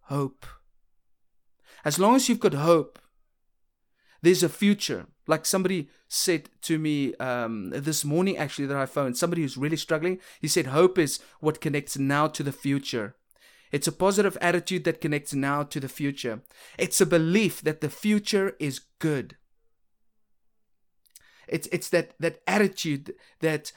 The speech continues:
that says, "I have a future. I have a goal. There is something good waiting for me. I want to make it through this concentration camp because my wife is waiting for me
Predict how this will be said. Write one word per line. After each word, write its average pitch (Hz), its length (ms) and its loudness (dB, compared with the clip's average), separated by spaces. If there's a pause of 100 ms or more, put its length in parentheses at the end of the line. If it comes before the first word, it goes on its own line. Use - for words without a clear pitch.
(100)
that 160 160 2
says, 175 320 2
"I 151 140 0
have 170 500 2
a 139 60 -6
future. 123 600 -6
I 139 140 -4
have 185 540 2
a 160 80 0
goal. 143 440 4 (180)
There 156 120 2
is 147 100 -2
something 208 480 2
good 190 300 6 (240)
waiting 170 500 2
for 156 220 0
me. 139 240 0 (180)
I 156 80 2
want 170 500 4
to 240 120 4
make 170 260 4
it 170 140 -2
through 180 180 2
this 151 140 -2
concentration 147 800 -2
camp 127 300 -4 (180)
because 185 300 4
my 170 140 4
wife 160 520 2
is 170 160 0
waiting 160 380 2
for 165 200 0
me 139 380 0